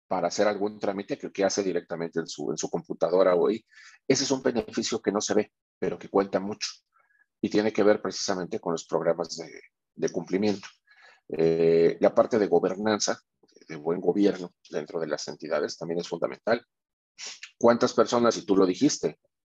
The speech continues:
o sea, cuántas, cuántas personas que están en la alta dirección de una empresa no les gustan los programas de compliance, ¿no? O sea, ahí entra el tema de gobernanza fundamentalmente. Y obviamente la sostener-, la sustentabilidad, ¿no?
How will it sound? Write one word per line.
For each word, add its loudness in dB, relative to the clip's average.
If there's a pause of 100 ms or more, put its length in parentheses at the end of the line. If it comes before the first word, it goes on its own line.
o -20
sea, -4
cuántas, 0
cuántas -2
personas -2
que -8
están 0
en 0
la 6
alta 2
dirección 0
de 0
una -2
empresa -2
no 4
les -2
gustan 0
los -10
programas -10
de -20 (160)
compliance, -18
¿no? -20 (720)
O -20
sea, -12
ahí -2
entra 0
el 2
tema 2
de 2
gobernanza -2
fundamentalmente. -6 (580)
Y 4
obviamente 4
la 6
sostener-, 0
la 2
sustentabilidad, 0
¿no? -10